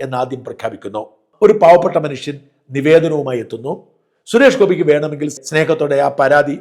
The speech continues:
വാങ്ങിവെച്ചിട്ട് ഞാൻ എന്തെങ്കിലും ചെയ്യാമെന്ന് പറയാമായിരുന്നു. പക്ഷേ സുരേഷ് ഗോപിയുടെ നാടകീയമായ സ്വഭാവത്തിന്റെ പ്രത്യേകതയിൽ സുരേഷ് ഗോപി അദ്ദേഹത്തെ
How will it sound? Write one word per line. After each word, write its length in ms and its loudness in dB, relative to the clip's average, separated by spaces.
വാങ്ങിവെച്ചിട്ട് 800 -2
ഞാൻ 200 0
എന്തെങ്കിലും 440 -6
ചെയ്യാമെന്ന് 440 -4
പറയാമായിരുന്നു. 680 -2
പക്ഷേ 480 0
സുരേഷ് 300 0
ഗോപിയുടെ 240 2
നാടകീയമായ 840 0
സ്വഭാവത്തിന്റെ 640 -2
പ്രത്യേകതയിൽ 520 -6
സുരേഷ് 280 -2
ഗോപി 140 -4
അദ്ദേഹത്തെ 320 -2